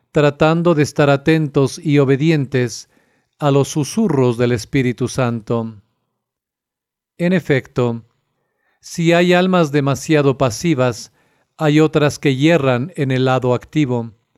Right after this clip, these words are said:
haciendo consistir todo en sus planes de reforma espiritual, en sus buenos propósitos y ejercicios espirituales, como si la santidad dependiera únicamente de su propia industria.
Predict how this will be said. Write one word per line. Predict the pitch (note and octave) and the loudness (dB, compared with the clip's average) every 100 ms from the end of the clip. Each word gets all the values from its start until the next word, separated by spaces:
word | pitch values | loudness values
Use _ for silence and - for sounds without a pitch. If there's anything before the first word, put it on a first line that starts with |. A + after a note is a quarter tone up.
| _ _ _ _ _ | _ _ _ _ _
haciendo | D3+ B2+ E3 E3 D#3+ D#3 | -6 -4 -2 2 2 2
consistir | D3+ C3+ D3 C3 - - E3+ C#3+ - | 0 0 -6 -8 -12 -2 0 0 -4
todo | F3 F3 E3 C#3 | 0 2 2 2
en | C3 | 0
sus | - C#3 - | -2 -4 -4
planes | - D3+ E3 F#3 C#3+ | 0 0 2 0 0
de | C3 | 0
reforma | B2+ A#2+ C#3 C3 B2+ | -2 -2 -2 0 -2
espiritual, | A#2 - C3+ B2 - C3 D3 E3 - _ _ _ _ _ _ _ _ - | -4 -6 -4 -4 -2 0 0 -2 -10 _ _ _ _ _ _ _ _ -6
en | D#3+ C#3 | -6 -2
sus | D#3+ C3 | -2 2
buenos | C#3+ C#3 C#3 | 2 2 -2
propósitos | - D#3 D3+ E3 - C#3+ A#2+ D#3+ E3+ - | 0 0 2 0 0 -6 0 -2 -2 -4
y | D3+ | 0
ejercicios | C#3 C#3 B2 - D#3 B2 C#3 B2 - | 0 0 -4 -2 -4 -2 -2 -2 -4
espirituales, | - A2+ - B2+ B2 D3 C#3 A#2+ A2+ - _ _ _ _ _ _ _ _ _ _ | -6 -6 -2 -2 0 0 0 0 -6 -14 _ _ _ _ _ _ _ _ _ _
como | E3 D#3+ | -2 -2
si | - D#3 | 0 2
la | C#3+ | 2
santidad | - D3 C3+ D3 C#3 E3+ | 0 -4 -2 -2 0 2
dependiera | D#3+ - C3+ C3 C3+ C3+ C3 | 0 -2 -2 0 0 0 0
únicamente | C3+ B2+ C3 D3 C#3 C#3 B2+ | -2 -2 -2 -2 -2 -2 -2
de | B2 | -2
su | C3+ A#2 | -4 -2
propia | B2 B2 B2+ A#2+ | -4 -2 -2 -2
industria. | C3 D#3+ - C3+ A#2 A2 | 0 -2 -2 -6 -6 -8